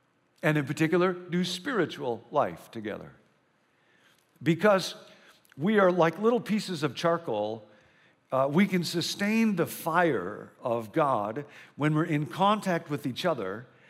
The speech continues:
but when we get isolated, the fire kinda goes out. For some reason, for some reason, it's like we can hold more of God when we're all together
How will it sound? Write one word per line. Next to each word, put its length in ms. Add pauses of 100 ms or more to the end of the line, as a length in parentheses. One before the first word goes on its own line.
(220)
but 160
when 160
we 120
get 180
isolated, 600
the 60
fire 280
kinda 260
goes 280
out. 260 (180)
For 200
some 340
reason, 420
for 200
some 360
reason, 380 (260)
it's 240
like 240
we 120
can 180
hold 640
more 420
of 240
God 380
when 140
we're 140
all 200
together 420